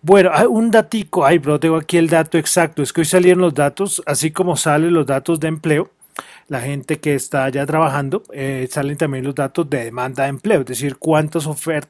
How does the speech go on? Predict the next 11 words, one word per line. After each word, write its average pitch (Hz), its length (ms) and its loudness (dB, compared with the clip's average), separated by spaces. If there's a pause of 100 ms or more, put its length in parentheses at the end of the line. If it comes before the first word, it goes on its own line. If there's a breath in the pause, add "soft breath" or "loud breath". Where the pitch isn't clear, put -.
no, 160 200 -2
cuántos, 185 640 -2 (360)
eh, 135 320 -8 (400 loud breath)
recuerden 202 580 0
que 143 300 -2
las 139 260 -8
personas 180 520 -2
ofrecen 170 540 0
su 196 120 -4
trabajo 170 680 0
y 175 360 -6